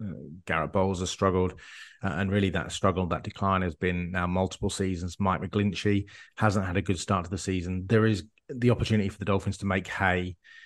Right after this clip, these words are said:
uh, rushing Russell Wilson, especially if Jalen Phillips,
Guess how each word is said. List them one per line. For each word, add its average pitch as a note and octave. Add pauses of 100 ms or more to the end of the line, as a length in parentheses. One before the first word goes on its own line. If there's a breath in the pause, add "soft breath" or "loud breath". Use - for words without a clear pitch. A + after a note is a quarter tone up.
(160 soft breath)
uh, F#2
rushing F#2+
Russell F#2
Wilson, F#2
especially F#2+
if F2
Jalen F#2 (260)
Phillips, -